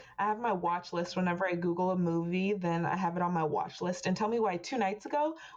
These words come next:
was the first night I was like, "You know what? I saved something to my watch list that I really wanna watch." And I was struggling to find my watch list.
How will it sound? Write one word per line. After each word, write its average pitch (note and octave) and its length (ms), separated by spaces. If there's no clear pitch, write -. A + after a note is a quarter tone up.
was C#4 140
the B3+ 80
first G#3+ 420
night F#3 320
I F#3+ 80
was F#3 240
like, F3 260
"You C4+ 100
know F4 120
what? A3 340
I A3+ 120
saved B3 340
something C4 320
to C#4 80
my A3+ 100
watch F#3 360
list A3 160
that - 100
I F3 40
really F3+ 340
wanna F#3 240
watch." E3+ 380
And G#3 80
I F3+ 40
was F3+ 140
struggling G3+ 460
to F#3 60
find F#3 300
my F3 120
watch E3+ 400
list. A3 200